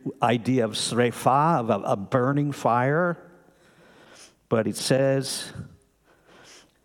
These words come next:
"Above it stood seraphim. Each one had six wings. With two he covered his face, with two he covered his feet, and with two he flew.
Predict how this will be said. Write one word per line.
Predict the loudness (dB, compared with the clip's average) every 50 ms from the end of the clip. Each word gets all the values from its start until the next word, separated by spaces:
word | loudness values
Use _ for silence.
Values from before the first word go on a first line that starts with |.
| _ _
"Above | -2 -2 0 0 0 0 2 0
it | -2 -2 -2
stood | -4 -6 -6 -2 0 2 2 2 2 0 -2 -6 -6 -6 -6
seraphim. | -4 -2 0 2 2 2 2 2 0 0 0 0 0 2 2 2 0 0 -2 -4 -6 -8 -10 -12 -12 -16 -20 -20 -20 -20 -20 -20 -20 -20 -20 -20 -20 _ _ _ _ _ _ _ _ _ -20 _ _ _ 0
Each | 2 2 2 0 -2 -2
one | 0 2 2 2 2 2
had | 2 2 0 0
six | -4 -2 -2 -2 -2 -2 -6 -4
wings. | 0 0 2 2 2 2 0 -2 -4 -6 -12 -14 -20 -20 _
With | -10 -6 -6 -6 -6 -6
two | -2 0 2 2 2 2 2 2
he | 0 0 -2
covered | 0 0 0 0 0 0 -2
his | -2 -4 -4
face, | -2 0 0 2 2 0 -2 -4 -8 -14 -18 -20 -16 -4
with | -2 -2 -2 -2
two | -2 0 0 2 0
he | 0 -2
covered | 0 0 0 0 0 -2 -2
his | -2 -4 -4
feet, | -4 -2 0 0 0 0 -2 -6 -12 -18 -6 -4
and | -2 -2
with | -2 -4 -4
two | -4 -4 -2 -2 -2 -2
he | -4 -2 -2 -2 -2 -2 -4 -6 -10 -18 -20
flew. | -18 -10 -6 -4 -2 -2 -2 -2 -4 -6 -10 -14 -16 -18